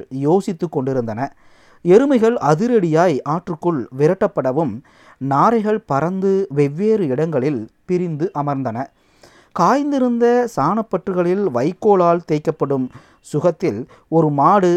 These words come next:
அண்ணாந்து மேகத்தை கூப்பிட்டது. பெண்கள் குளித்து கொண்டிருந்தார்கள். பக்கத்தில் மாடு குளிப்பாட்டும் பையன்கள் ஒருவருக்கொருவர் முதுகு தேய்த்து விடும்போது துணி நெகிழ்ந்து பிருஷ்டங்கள் வெளிப்பட்டன. மூழ்கி மாடுகளின் பின்னே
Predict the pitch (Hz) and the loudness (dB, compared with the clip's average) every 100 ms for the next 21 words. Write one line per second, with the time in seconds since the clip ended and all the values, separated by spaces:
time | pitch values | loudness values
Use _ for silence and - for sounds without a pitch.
0 | - 127 131 165 175 180 202 131 143 160 | 0 -4 -4 -2 -2 -2 -4 -4 -4 -4
1 | 160 160 117 127 _ 214 185 156 139 123 | -2 -2 -4 -6 _ -8 -6 -6 -6 -6
2 | 143 _ _ - - _ _ _ 190 254 | -8 _ _ -20 -20 _ _ _ 0 0
3 | 294 262 185 220 240 202 180 156 151 147 | 0 -2 -2 -4 -4 -6 0 0 2 0
4 | 139 151 185 _ _ _ - 170 180 175 | 0 -4 -6 _ _ _ -16 -8 -6 -2
5 | 196 180 175 139 123 139 180 180 165 165 | 0 2 0 -2 -2 0 -2 0 -2 0
6 | 156 151 147 127 117 147 143 151 104 - | 0 0 -4 -4 -2 -2 0 -2 -2 -10
7 | - _ - 156 196 214 202 170 156 156 | -20 _ 0 2 4 4 2 0 0 4
8 | 170 170 147 151 160 202 214 170 156 151 | 4 2 -2 0 0 0 0 -2 -2 -2
9 | 139 135 127 120 123 147 104 - _ _ | -4 -2 -2 -2 -2 -2 -4 -10 _ _
10 | - 190 196 196 190 - 147 147 160 180 | -4 -2 0 -2 -6 -6 -2 0 0 0
11 | 160 170 113 117 _ - 175 - 233 208 | 0 0 0 -6 _ -4 -4 0 0 0
12 | 151 117 143 135 117 107 131 - _ _ | 0 -2 -4 -6 -8 -8 -10 -12 _ _
13 | _ _ _ 165 175 262 247 247 254 - | _ _ _ -2 2 4 4 2 0 -2
14 | 160 156 214 226 208 190 170 160 180 | -2 0 0 0 0 -2 -4 -4 -2